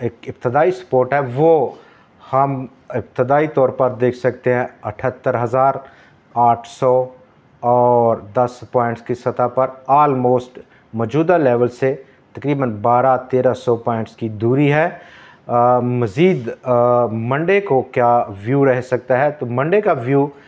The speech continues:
इस वक्त चूँकि पॉलिटिकल टेम्परेचर्स काफ़ी ज़्यादा बढ़े हुए हैं, over the weekend किस तरीके का, किस तरह का न्यूज़ का फ्लो रहेगा, अ, उस पर बहुत ज़्यादा डिपेंड करेगा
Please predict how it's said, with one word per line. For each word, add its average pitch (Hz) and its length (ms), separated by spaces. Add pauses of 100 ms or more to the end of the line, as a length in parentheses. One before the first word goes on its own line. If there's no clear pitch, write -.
(260)
इस - 160
वक्त 147 180
चूँकि 139 320
पॉलिटिकल 139 680 (320)
टेम्परेचर्स 135 800 (400)
काफ़ी 131 340
ज़्यादा 123 420
बढ़े 120 400
हुए 143 220
हैं, 151 280 (440)
over 175 180
the 185 160
weekend 131 420 (180)
किस - 400 (440)
तरीके 143 460
का, 135 420 (340)
किस - 280
तरह 175 220
का 151 200
न्यूज़ 139 600
का 156 140
फ्लो 131 280
रहेगा, 127 600 (640)
अ, 120 380 (100)
उस 147 220
पर 139 320
बहुत 123 300
ज़्यादा 120 320
डिपेंड 117 540
करेगा 117 640